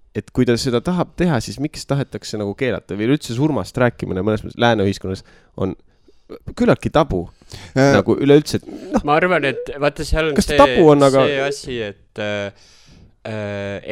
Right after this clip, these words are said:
Speaker 3: enesetapp kui selline
Speaker 1: No.
Speaker 3: on nagu, noh, ütleme, et kui, noh, ütleme, kui, kui meie enesetappe vaadata, kes teevad endale ise, äh, noh,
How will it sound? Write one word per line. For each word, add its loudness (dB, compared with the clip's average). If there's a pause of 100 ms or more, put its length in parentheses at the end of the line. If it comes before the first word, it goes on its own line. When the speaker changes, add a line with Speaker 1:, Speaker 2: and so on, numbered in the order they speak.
Speaker 3:
enesetapp -4 (220)
kui -10
selline 0
Speaker 1:
No. 0 (380)
Speaker 3:
on -4
nagu, -6
noh, -12
ütleme, -6
et -10
kui, -14
noh, -10
ütleme, -10
kui, -16
kui -12 (360)
meie -2
enesetappe -6
vaadata, -4
kes -16
teevad -6
endale -10
ise, -4 (420)
äh, -6
noh, -12